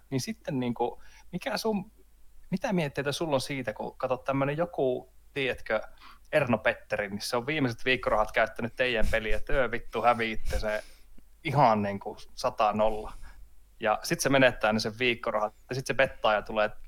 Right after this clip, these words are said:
sulle Twitterissä huutaa jotain syöpätoivotuksia ja muita, niin e-, ensinnäkin A, ootte,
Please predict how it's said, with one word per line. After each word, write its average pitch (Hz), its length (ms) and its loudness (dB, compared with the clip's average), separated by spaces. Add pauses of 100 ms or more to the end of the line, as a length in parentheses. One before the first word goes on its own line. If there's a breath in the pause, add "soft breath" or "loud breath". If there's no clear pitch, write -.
sulle 113 440 0 (180)
Twitterissä - 540 -2
huutaa 113 340 -2
jotain 120 300 0
syöpätoivotuksia 117 920 -2
ja 113 100 0
muita, 117 340 0
niin 120 200 -2 (1160 loud breath)
e-, 139 80 -2 (200)
ensinnäkin 196 460 6
A, 123 260 6 (300)
ootte, 143 340 0